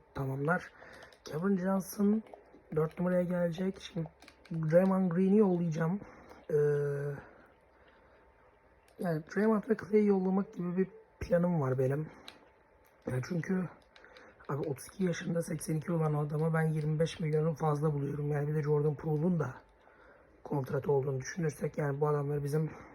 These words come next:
elden çıkarmamız lazım bence. Ya Donovan Mitchell'ı almayı deneyeceğim. Klay Thompson'a Donovan Mitchell bence güzel bir,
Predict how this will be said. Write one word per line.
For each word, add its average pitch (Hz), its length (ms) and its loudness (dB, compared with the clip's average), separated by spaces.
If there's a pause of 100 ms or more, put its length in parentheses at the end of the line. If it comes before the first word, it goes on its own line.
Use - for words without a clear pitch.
elden 139 320 -6
çıkarmamız 143 600 -4
lazım 147 400 -2
bence. 139 440 -4 (1900)
Ya 143 180 -10
Donovan 202 320 4
Mitchell'ı 226 380 2
almayı 202 340 4
deneyeceğim. 160 480 0
Klay 165 240 -4
Thompson'a 160 400 -2
Donovan 160 280 0
Mitchell 156 260 -2
bence 156 180 -2
güzel 156 440 -2
bir, 165 160 2